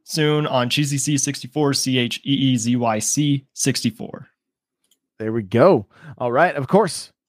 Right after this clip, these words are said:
Speaker 2: guys, make sure to follow N P C on all the places, and you can connect with me at N six four Josh everywhere.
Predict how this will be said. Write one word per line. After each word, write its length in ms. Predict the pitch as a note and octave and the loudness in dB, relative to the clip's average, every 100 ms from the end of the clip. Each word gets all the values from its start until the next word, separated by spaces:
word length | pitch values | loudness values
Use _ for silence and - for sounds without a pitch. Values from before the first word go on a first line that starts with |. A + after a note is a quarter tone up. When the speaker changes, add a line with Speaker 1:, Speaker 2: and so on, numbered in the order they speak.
| - | -4
Speaker 2:
guys, 200 | G#3 D3+ | -4 0
make 140 | E3 | -2
sure 140 | D#3 D#3+ | 0 -2
to 40 | |
follow 640 | - D3+ D3+ D3+ D3 C3+ - - B2 - | 2 4 6 8 6 4 0 -14 -10 -2
N 200 | D3 C#3 | -2 2
P 160 | D3 | 2
C 360 | B2 - F3 F3+ | 2 2 4 4
on 200 | C#3+ C#3+ | 2 -2
all 480 | - C#3+ D3 D3 C#3+ | 2 2 4 0 -2
the 140 | C#3+ | -6
places, 500 | - E3 F#3 A3 F#3+ | -4 -4 -2 -4 -2
and 80 | E3 | 0
you 60 | C#3+ | 0
can 80 | |
connect 260 | C3 D3+ C#3+ | 2 2 2
with 120 | C#3 | -2
me 200 | D#3+ F#3+ | -2 2
at 100 | C#3 - | 0 0
N 180 | B2 | -4
six 280 | A2+ C#3+ C3 | -4 -4 -6
four 240 | - C3+ B2+ | 0 2 2
Josh 420 | G#2+ B2+ C3+ - | 2 2 2 -4
everywhere. 680 | A#2 E3 G#3+ C#3+ A2+ F#2+ | 0 0 0 0 0 -2